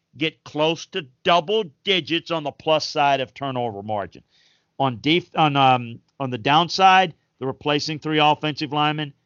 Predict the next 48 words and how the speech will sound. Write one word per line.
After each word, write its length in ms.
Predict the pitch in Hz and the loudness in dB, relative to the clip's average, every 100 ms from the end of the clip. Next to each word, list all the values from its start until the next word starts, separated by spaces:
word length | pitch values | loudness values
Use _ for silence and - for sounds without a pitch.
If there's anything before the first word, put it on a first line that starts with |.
| _ _ _ _ _ - | _ _ _ _ _ -16
Not 400 | 156 131 131 139 147 | -10 -4 0 0 0
real 220 | 143 135 | -2 -2
impressed 520 | 123 - 135 123 - - | -6 -2 0 0 -4 -12
in 120 | 120 | -8
look, 200 | 127 131 | -6 -6
in 100 | 127 | -6
the 80 | 120 | -8
spring 320 | - 135 127 | -6 -6 -2
practice 460 | 135 127 120 120 - | 0 2 0 -6 -4
tape 260 | 117 113 | -4 0
I 120 | 117 | -2
saw 340 | 107 127 117 113 | -2 0 0 0
on 80 | 110 | -2
the 160 | 110 | -2
offensive 460 | 107 - 113 113 104 | -4 -4 -10 -10 -6
line. 220 | 110 92 | -6 -6
So 100 | 110 | -8
they 100 | 107 | -4
got 180 | 123 135 | 0 2
a 20 | |
lot 160 | 147 147 | 4 2
of 60 | |
work 260 | 135 139 135 | 0 -2 -4
to 80 | 123 | -6
do 220 | 127 120 | -4 -2
there. 220 | 104 73 _ _ _ _ - | -4 -6 _ _ _ _ -4
Now, 400 | 127 135 135 - _ _ | 2 4 4 0 _ _
the 140 | 117 131 | -6 -6
defense 800 | 95 147 165 170 185 180 - - _ _ | 0 2 2 2 0 0 -4 -8 _ _
did 160 | 147 139 | -2 2
not 220 | 151 139 | 2 2
stop 300 | - 143 135 | 2 2 2
the 80 | 135 | 0
run 240 | 123 123 | -2 -4
last 360 | 117 110 92 - | -4 -6 -6 -10
year. 200 | 92 67 _ _ _ _ | -12 -14 _ _ _ _
That's 260 | 113 117 - | -4 -4 -4
gonna 220 | 151 143 | -4 -4
be 180 | 127 139 | -2 0
an 80 | 135 | 0
issue. 300 | 131 - - _ | -4 -6 -16 _
They 180 | 120 143 | -2 0
gotta 320 | 156 196 214 | 4 4 4
play 320 | - - 202 | 0 -2 0
the 120 | 190 180 | 0 0
run 360 | 180 180 170 | 2 2 0
with 200 | 156 - | -4 -6
numbers. 580 | 127 143 160 165 165 | -4 -2 0 -2 -4